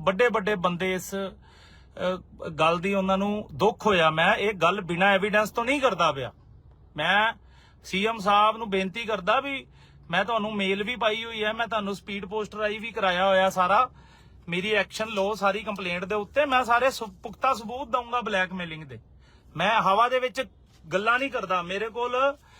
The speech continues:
ਸਿਮਰਜੀਤ ਬੈਂਸ ਦੀ ਹਰ ਇੱਕ ਵੀਡੀਓ ਰਿਕਾਰਡਿੰਗ ਪਈ ਹੈ, ਹਰ ਇੱਕ ਆਡੀਓ ਰਿਕਾਰਡਿੰਗ ਪਈ ਹੈ, ਮੇਰੇ ਕੋਲ ਇੱਕ ਇੱਕ ਸਬੂਤ ਹੈ। ਮੈਂ ਆਪਣੇ ਤਿੰਨ ਸੌ ਸੱਤ ਦੇ ਮੁਕੱਦਮੇ ਦੇ ਵਿੱਚ ਇਹਨੂੰ ਸਜ਼ਾ ਕਰਾਉਣੀ ਚਾਹੁੰਦਾ, ਕਿਉਂਕਿ ਸਾਰੇ ਲੁਧਿਆਣੇ ਨੂੰ ਪਤਾ, ਸਾਰੇ ਪੁਲਿਸ ਪ੍ਰਸ਼ਾਸਨ ਨੂੰ ਪਤਾ ਹੈ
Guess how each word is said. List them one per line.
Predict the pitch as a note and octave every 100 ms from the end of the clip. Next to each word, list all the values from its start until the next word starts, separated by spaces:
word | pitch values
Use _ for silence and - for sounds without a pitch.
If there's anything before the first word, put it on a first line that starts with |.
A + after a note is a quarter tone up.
| -
ਸਿਮਰਜੀਤ | - G#3 A3 A#3+ A#3+
ਬੈਂਸ | G#3+ G3 G#3
ਦੀ | G3 A3+
ਹਰ | F3 G#3+
ਇੱਕ | A#3+
ਵੀਡੀਓ | F3+ F#3 G#3 B3+
ਰਿਕਾਰਡਿੰਗ | C4 A#3+ A#3+ B3+
ਪਈ | A3+ B3 C4
ਹੈ, |
ਹਰ | G3 F#3
ਇੱਕ | A3+ A3
ਆਡੀਓ | G3+ A3 C4
ਰਿਕਾਰਡਿੰਗ | C#4 B3 A3+ G#3+
ਪਈ | F#3 F3 D#3+
ਹੈ, | - _ _ _ - _ _ _ _ _
ਮੇਰੇ | D#3+ G3+ B3+
ਕੋਲ | B3+ C4
ਇੱਕ | C4+ C#4 D4+
ਇੱਕ | D4 C4+
ਸਬੂਤ | A3+ G#3+ G#3+ G3
ਹੈ। | D3+ - - D3+
ਮੈਂ | F3+ A#3+
ਆਪਣੇ | B3+ C4 C4+
ਤਿੰਨ | B3+ A#3
ਸੌ | - C4
ਸੱਤ | C4 G#3+ G#3+ A#3+
ਦੇ | B3
ਮੁਕੱਦਮੇ | A#3 G#3 G3+ A3 B3
ਦੇ | A#3+
ਵਿੱਚ | G#3 - A#3+
ਇਹਨੂੰ | A#3+ C4+
ਸਜ਼ਾ | G#3 A3
ਕਰਾਉਣੀ | A3+ A3+ A3 A#3
ਚਾਹੁੰਦਾ, | F#3+ F#3+ B3+ A#3 - - - -
ਕਿਉਂਕਿ | - A3
ਸਾਰੇ | C4 G3+ G3+ B3+
ਲੁਧਿਆਣੇ | C4+ C#4 C4 A#3 G3+
ਨੂੰ | A3
ਪਤਾ, | A3+ G#3 C4
ਸਾਰੇ | G3 A3 A#3+ C#4+
ਪੁਲਿਸ | B3+ B3 A3
ਪ੍ਰਸ਼ਾਸਨ | - B3 A3 G#3 A3+
ਨੂੰ | A3+ F#3+
ਪਤਾ | F#3
ਹੈ | A3+